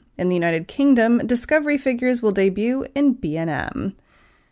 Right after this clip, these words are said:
Trekcore notes that the Discovery figures will join Mego's existing Star Trek lineup, which also includes a line of Star Trek The Next Generation figures. Those figures launched with Captain Picard and Data earlier this year.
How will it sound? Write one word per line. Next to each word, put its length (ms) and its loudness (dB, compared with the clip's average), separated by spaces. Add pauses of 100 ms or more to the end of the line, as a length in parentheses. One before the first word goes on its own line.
(460)
Trekcore 380 4
notes 280 6
that 120 0
the 80 0
Discovery 640 2
figures 480 0
will 80 4
join 320 4
Mego's 340 4
existing 560 2
Star 320 2
Trek 300 -2
lineup, 580 -2
which 240 -2
also 320 2
includes 380 2
a 40 0
line 220 0
of 80 0
Star 300 0
Trek 320 -2
The 80 0
Next 280 -2
Generation 640 0
figures. 720 -2 (600)
Those 260 4
figures 480 2
launched 320 0
with 240 -6
Captain 380 -6
Picard 540 0
and 280 -2
Data 500 2
earlier 420 0
this 320 -2
year. 400 0